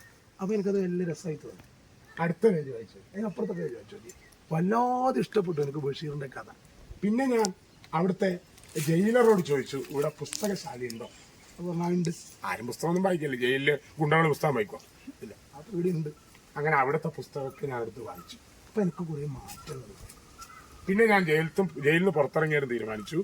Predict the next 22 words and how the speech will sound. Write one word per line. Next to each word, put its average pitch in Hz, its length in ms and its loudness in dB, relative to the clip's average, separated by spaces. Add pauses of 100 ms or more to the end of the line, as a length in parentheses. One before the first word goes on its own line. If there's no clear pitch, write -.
(320)
ഇനി 156 120 2 (100)
ഞാൻ 160 100 2 (340)
ആരെയും 127 280 2
കൊല്ലുകയോ 127 400 0
തല്ലുകയോ 110 360 -10
ചെയ്യില്ല, 95 220 -18 (760)
നല്ല 123 220 -4
എന്തെങ്കിലും 127 280 -6
പണിയെടുത്ത് 113 380 -10
ജീവിക്കും, 98 300 -16 (380)
പറ്റിയ 151 400 -4
പണി 113 160 -6 (220)
പുസ്തക 113 320 -12
കച്ചവടം. - 300 -14 (360)
ഇപ്പൊ - 160 -18
ഇതാ 127 100 -10 (360)
പുസ്തകം 147 360 -8
വിറ്റ് - 200 -20
ജീവിക്കും. - 340 -18 (520)
ഗുണ്ട 135 200 -10 (140)
മാറിയ 135 300 -12
കഥ 113 120 -18